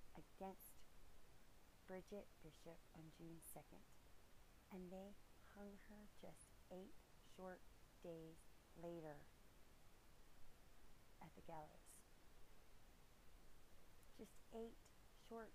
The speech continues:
days later, they took her to Gallows Hill, and they hung her. She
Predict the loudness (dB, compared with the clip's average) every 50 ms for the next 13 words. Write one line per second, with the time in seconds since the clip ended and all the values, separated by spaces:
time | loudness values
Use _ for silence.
0 | 2 2 2 2 2 2 2 4 4 6 4 4 4 2 0 0 0 -2 0 2
1 | 2 2 2 0 2 4 4 6 6 6 4 2 -2 -4 -2 0 2 2 2 2
2 | 0 -2 -4 -4 -4 -4 -4 -4 -4 -4 -4 -4 -2 0 0 0 0 -2 -2 0
3 | 0 4 6 6 6 6 6 2 2 2 2 2 0 -2 -2 -2 -2 -2 -2 -2
4 | -4 -4 -4 -4 -4 -4 -4 -4 -4 -4 -2 -2 -2 -2 -2 0 4 4 6 6
5 | 4 4 2